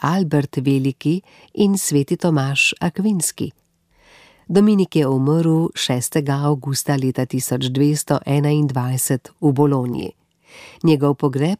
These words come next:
je vodil kardinal Hugolin, ki je nato kot papež Gregor deveti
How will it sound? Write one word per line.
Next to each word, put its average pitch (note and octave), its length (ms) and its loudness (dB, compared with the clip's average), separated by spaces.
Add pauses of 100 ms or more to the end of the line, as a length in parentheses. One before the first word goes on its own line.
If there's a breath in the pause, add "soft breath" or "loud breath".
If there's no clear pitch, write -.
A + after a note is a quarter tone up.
(120)
je F3 160 2
vodil D3+ 420 0
kardinal C#3+ 640 0 (160)
Hugolin, F3 500 2 (400 loud breath)
ki - 140 0
je D3+ 80 4
nato C3+ 280 -2
kot - 220 -6
papež C3 640 -2
Gregor C3+ 500 0
deveti C#3+ 560 0